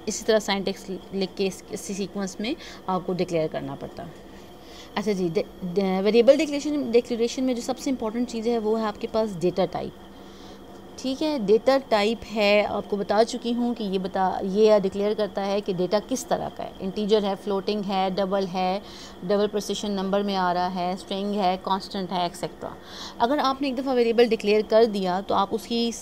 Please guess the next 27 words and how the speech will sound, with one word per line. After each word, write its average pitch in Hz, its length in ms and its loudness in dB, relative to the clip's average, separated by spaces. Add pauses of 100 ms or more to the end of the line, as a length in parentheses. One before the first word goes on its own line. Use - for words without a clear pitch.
(140)
जो 214 420 4 (220)
type 262 400 6
है 226 80 -6
ना, 269 220 -4 (680)
चेंज 294 300 4
नहीं 220 120 2
कर 180 120 0
सकते। 185 240 -8
जैसे 202 220 -4
marital 208 320 2
status 220 360 -2
gender, 185 320 0 (420)
अभी 226 220 4
आपने 240 260 6
उसको 226 400 6
character 220 400 2
में 247 140 2
कर 226 180 2
दिया 220 240 2
है 214 80 2
या 196 160 4
points 208 440 0
को, 208 440 2
steps - 540 0
और 214 100 -2
marks 185 440 -2
को 180 200 -10